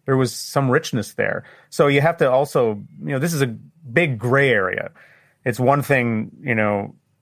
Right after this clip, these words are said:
yeah, there's super stupid <laughs> we can be absorbed in. And, and what we want is just the absorption and the break, and that's okay. And then there's being absorbed in stuff that has this creative merit and value that I think is actually can enrich us, you know?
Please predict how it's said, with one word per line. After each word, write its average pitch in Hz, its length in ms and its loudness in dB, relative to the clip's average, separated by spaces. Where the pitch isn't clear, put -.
yeah, 117 260 0
there's 135 200 0
super 202 440 0
stupid - 460 -2
<laughs> - 160 -4
we 117 80 0
can 113 160 -2
be 110 80 0
absorbed 104 420 0
in. 110 200 -2
And, 127 200 0
and 135 260 2
what 143 120 2
we 143 80 2
want 147 260 2
is 123 80 -4
just 123 160 -6
the 131 80 -2
absorption 120 580 -2
and 113 80 0
the 107 60 -4
break, 113 360 2
and 110 80 0
that's 107 200 0
okay. 117 480 0
And 156 80 2
then 196 80 2
there's 175 140 2
being 139 180 -2
absorbed 127 380 0
in 117 80 -2
stuff - 340 -2
that 104 240 0
has 117 280 0
this 107 160 -10
creative 131 460 0
merit 104 320 0
and 101 100 -4
value 110 300 2
that 101 100 -4
I 104 100 0
think 123 200 -6
is 107 160 -6
actually 107 560 -6
can 113 140 -2
enrich 101 340 -2
us, - 240 -10
you - 60 -12
know? 104 180 -10